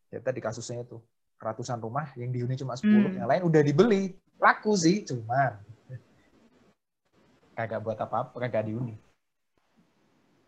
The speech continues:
Speaker 1: Itu nyambung banget sama yang videonya Remote T V itu sih menurut gue ya, karena ya itu ternyata banyak developer yang belanja iklannya tuh banyak banget dan ba-, bahkan banyak yang developer tuh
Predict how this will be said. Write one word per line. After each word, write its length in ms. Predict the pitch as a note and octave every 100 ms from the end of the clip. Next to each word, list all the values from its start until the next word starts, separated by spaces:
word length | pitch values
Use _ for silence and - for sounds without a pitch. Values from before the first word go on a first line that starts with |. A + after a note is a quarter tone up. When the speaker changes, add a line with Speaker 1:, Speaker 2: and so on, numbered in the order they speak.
| _ _ _ _ _ _ _ _ _ _ _ _ _ _ _ _ _ _ _ _ -
Speaker 1:
Itu 160 | B2+
nyambung 240 | F3+ F#3 D3
banget 240 | D3 F#3+
sama 160 | F#3+ E3
yang 80 | D3+
videonya 320 | C#3 C3+ C3+
Remote 320 | C#3 C#3 C#3
T 0 |
V 60 | C3+
itu 140 | C#3
sih 80 | D#3+
menurut 240 | C#3+ C3 -
gue 120 | B2+
ya, 100 | A2
karena 320 | A2+ E3 F3
ya 80 | C#3
itu 120 | C#3+ D#3+
ternyata 240 | C3+ D#3+
banyak 300 | D3+ B2 B2
developer 400 | B2 A#2+ A#2 -
yang 200 | D#3+ C#3+ C3 B2+ - - _ _
belanja 480 | B2+ B2+ B2 B2 A#2+ A#2+
iklannya 440 | B2 B2+ B2 B2 A#2
tuh 80 |
banyak 200 | A#2+ A#2
banget 220 | A2+ C3+ E3+
dan 140 | C3
ba-, 200 | B2 A#2+
bahkan 240 | - B2+ F3
banyak 240 | C#3 C#3+
yang 80 | C3+
developer 520 | B2+ B2 A#2 - C#3+ C#3+
tuh 240 | G3+ A3+